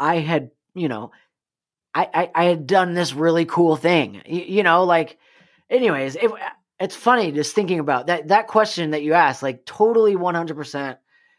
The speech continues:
I, and I haven't thought about it for so long now, but, um, yeah, it was so,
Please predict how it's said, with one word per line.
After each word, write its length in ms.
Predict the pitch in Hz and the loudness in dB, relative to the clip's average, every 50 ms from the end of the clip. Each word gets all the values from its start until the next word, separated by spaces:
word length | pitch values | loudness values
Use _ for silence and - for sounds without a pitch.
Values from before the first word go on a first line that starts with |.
| _ _ - | _ _ -2
I, 120 | 151 170 156 | 0 0 2
and 100 | 156 156 | 2 0
I 40 | 147 | 2
haven't 280 | 156 160 156 147 123 | 2 0 0 0 0
thought 180 | 175 165 165 165 | 2 4 4 4
about 240 | 156 143 143 131 127 | 4 2 0 0 0
it 100 | 135 - | -4 -8
for 100 | - 127 | -12 -10
so 180 | 120 151 147 | -8 -6 -4
long 320 | 143 143 147 151 147 139 127 | -2 0 0 0 0 0 -2
now, 220 | 127 120 113 107 104 | -6 -6 -6 -6 -6
but, 160 | 127 131 131 | -6 -6 -4
um, 380 | 135 139 131 127 120 113 104 - _ _ _ _ _ _ _ _ _ _ _ _ _ _ _ _ _ _ _ _ _ _ _ _ _ _ _ _ _ _ _ | -4 -4 -4 -4 -6 -10 -14 -18 _ _ _ _ _ _ _ _ _ _ _ _ _ _ _ _ _ _ _ _ _ _ _ _ _ _ _ _ _ _ _
yeah, 340 | - 165 170 165 143 - - | -4 -2 0 0 0 0 -2
it 80 | 131 135 | -4 -6
was 220 | 135 139 139 127 | -6 -6 -6 -6
so, 560 | - - - - 180 160 147 131 120 - - | -6 -6 -2 2 2 2 2 0 -2 -6 -10